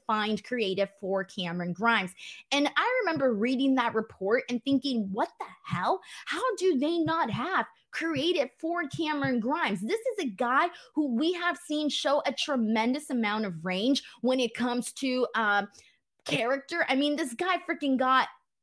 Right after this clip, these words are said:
over in <laughs> different ways. The guy does the "to the moon." He did the whole, um, thing where he got rich, and he did that whole program with Ted DiBiase. He had some pretty great matches with L A Knight as well.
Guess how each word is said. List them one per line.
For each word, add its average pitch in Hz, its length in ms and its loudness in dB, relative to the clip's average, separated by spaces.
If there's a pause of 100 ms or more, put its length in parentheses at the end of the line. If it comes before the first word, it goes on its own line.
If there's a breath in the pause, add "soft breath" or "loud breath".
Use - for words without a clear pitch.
(140)
over 269 380 4
in 233 260 2
<laughs> - 160 -6
different 269 420 0
ways. 247 280 2
The 233 60 0
guy 247 260 0
does 220 260 0
the 220 160 2
"to - 600 -4
the 415 80 4 (440)
moon." 240 140 4 (160 loud breath)
He 330 200 4
did 349 220 0
the 339 80 8
whole, 311 420 0
um, 262 460 0 (260 loud breath)
thing 392 200 0
where 349 120 0
he 320 160 2
got 349 340 2
rich, 262 640 2
and 302 260 2
he 311 180 0
did - 180 -10
that 330 160 0
whole 370 140 0
program 370 360 2
with 349 140 -4
Ted 392 260 0
DiBiase. 415 640 2
He 269 260 2
had 269 220 2
some 302 160 -8
pretty 403 200 -2
great 320 280 0
matches 330 400 -2
with 359 120 -2 (140)
L 349 160 2
A 370 100 -2
Knight 359 400 0
as 262 240 -4
well. 381 380 2